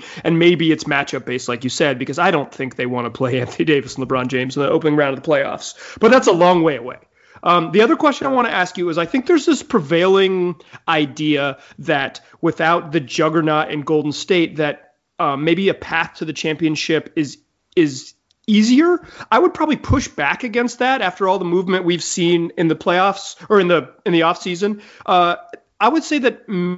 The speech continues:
maybe while there isn't a clear favorite, that there are m-, there are probably more better teams in the West than there were a season ago. Am I crazy to think that?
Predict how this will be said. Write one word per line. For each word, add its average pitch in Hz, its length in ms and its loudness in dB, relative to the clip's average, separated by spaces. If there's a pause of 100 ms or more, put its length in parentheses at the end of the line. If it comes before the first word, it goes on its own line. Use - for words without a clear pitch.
maybe 220 520 -2 (140)
while 190 160 2
there 196 120 2
isn't 226 240 0
a 180 120 0
clear 220 500 0
favorite, 214 500 -2
that 175 140 -2
there 175 160 2
are 151 320 0
m-, 156 280 -8
there 180 180 -2
are 160 100 0
probably 170 260 -4
more 160 500 2
better 170 440 0
teams 180 400 -6
in 170 40 -2
the 160 60 2
West 151 380 -2
than 180 60 -10
there 160 80 -2
were 165 120 2
a 170 60 0
season 175 300 -4
ago. 170 280 2
Am 175 80 0
I 220 80 2
crazy 214 360 0
to 214 100 -2
think 208 220 -4
that? 240 340 -6